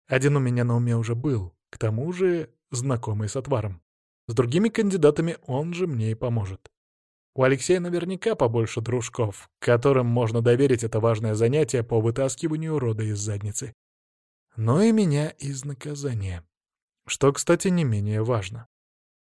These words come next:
Браслов, конечно, немного остыл, поняв, что отвар не поможет сильным воинам рода поднять свой уровень развития.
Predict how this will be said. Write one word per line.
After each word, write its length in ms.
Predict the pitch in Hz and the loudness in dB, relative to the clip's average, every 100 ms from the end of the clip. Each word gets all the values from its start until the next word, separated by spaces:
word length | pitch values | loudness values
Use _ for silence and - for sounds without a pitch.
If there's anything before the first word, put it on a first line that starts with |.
| _ | _
Браслов, 480 | 113 127 151 143 120 | 0 4 6 4 2
конечно, 420 | 131 123 117 - | 0 0 0 0
немного 440 | 113 113 113 113 | 0 2 2 2
остыл, 320 | 113 - 156 113 | 0 2 0 0
поняв, 420 | - 110 107 101 | -2 -4 -2 -4
что 140 | - | -4
отвар 420 | 107 110 110 113 - | -4 0 0 -2 -6
не 220 | 127 131 | -4 -2
поможет 520 | 120 139 139 104 104 | 2 2 2 -2 -4
сильным 380 | - 127 110 110 | -4 0 0 0
воинам 400 | 120 185 185 170 | 2 0 0 0
рода 280 | 143 180 185 | 2 2 2
поднять 500 | - 143 123 139 160 | 4 2 4 0 0
свой 240 | - 143 - | 0 -2 0
уровень 400 | 139 123 117 117 | -2 0 0 0
развития. 720 | 123 123 131 113 - - | -2 -4 -4 -6 -8 -12